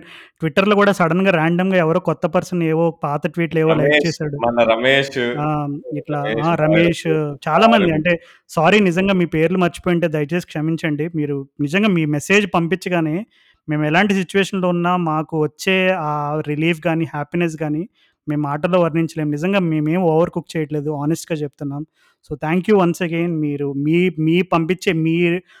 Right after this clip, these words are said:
Speaker 1: ఆ చిన్న చిన్న మెసేజ్‌లే మాకు ఫ్యూయల్ ఆ ప్యాషన్‌కి. So, once again, uh, special thanks అందరికీ. వరల్డ్ కప్ బాగా ఎంజాయ్ చేయండి.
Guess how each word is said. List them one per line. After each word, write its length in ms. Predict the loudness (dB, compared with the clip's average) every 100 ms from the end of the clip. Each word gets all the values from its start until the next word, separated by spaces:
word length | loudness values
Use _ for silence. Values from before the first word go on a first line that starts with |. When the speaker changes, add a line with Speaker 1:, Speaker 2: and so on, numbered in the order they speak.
| -6
Speaker 1:
ఆ 40 | -4
చిన్న 240 | 0 0
చిన్న 220 | 2 2
మెసేజ్‌లే 420 | 2 2 0 0 0
మాకు 240 | 0 -2
ఫ్యూయల్ 400 | -4 -2 0 -2 -6 -10
ఆ 80 |
ప్యాషన్‌కి. 560 | -4 -4 -4 -6 -6 -8
So, 300 | -6 -6 -8 _ _ _ -2
once 200 | 0 2
again, 260 | 2 2
uh, 300 | 0 -4 -6
special 360 | -4 -6 -6 -4
thanks 260 | -2 -2 -2
అందరికీ. 340 | -4 -4 -4
వరల్డ్ 280 | -2 0 0
కప్ 160 | -2 -2
బాగా 300 | -2 0 0
ఎంజాయ్ 300 | 0 0 0
చేయండి. 400 | -2 -2 -4 -6